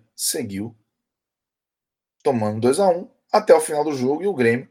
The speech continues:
foi administrando isso. Falou, "Ah, teve bola cruzada pelo Rossi, bola pererecando aqui e ali." O Bahia não foi incisivo, mas hora nenhuma, como havia sido algumas vezes no primeiro e já no segundo tempo também.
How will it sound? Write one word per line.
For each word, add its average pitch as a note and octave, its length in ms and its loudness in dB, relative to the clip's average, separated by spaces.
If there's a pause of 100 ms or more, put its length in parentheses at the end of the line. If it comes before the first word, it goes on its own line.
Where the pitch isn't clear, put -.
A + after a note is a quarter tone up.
(600)
foi D3+ 240 8
administrando D3 840 0
isso. F#2 280 -10
Falou, A3+ 160 4
"Ah, G3+ 140 6
teve G3 200 2
bola F3+ 260 6
cruzada C#3+ 400 4
pelo A2 200 -4
Rossi, F#3 640 4 (460)
bola E3 180 8
pererecando C3 540 6
aqui A2+ 200 -2
e A2+ 40 2
ali." A2+ 340 -2 (140)
O C3+ 80 -6
Bahia D#3+ 200 6
não A3 140 2
foi F#3+ 320 0
incisivo, A#2+ 920 -2 (420)
mas C#3+ 300 4
hora F3+ 180 8
nenhuma, F3+ 380 -2
como E3 160 -4
havia D#3 180 2
sido D3 160 -2
algumas D3+ 260 4
vezes C#3+ 160 0
no D3 80 -8
primeiro C#3 300 -2
e D#3 80 -6
já D#3 100 4
no D3+ 100 -4
segundo C#3 260 -8
tempo C3 180 -8
também. A#2 400 -10